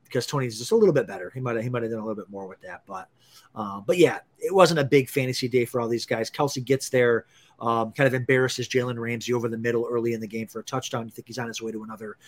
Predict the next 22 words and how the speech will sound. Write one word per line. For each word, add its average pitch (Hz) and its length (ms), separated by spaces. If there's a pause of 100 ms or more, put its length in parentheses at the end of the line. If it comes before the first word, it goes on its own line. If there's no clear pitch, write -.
(160)
Travis 131 340
Kelce 123 300
monster. 113 600 (380)
Uh, 107 280
only 123 180
finishes - 340
with 110 120
four 123 200
for 117 120
fifty-seven, 117 720
but, 110 280 (300)
you 147 100
know, 120 260
it 135 100
just - 200
go, 151 200
go, 131 180
goes 143 260
to 123 120
show 135 260
you, 120 200
man, 110 200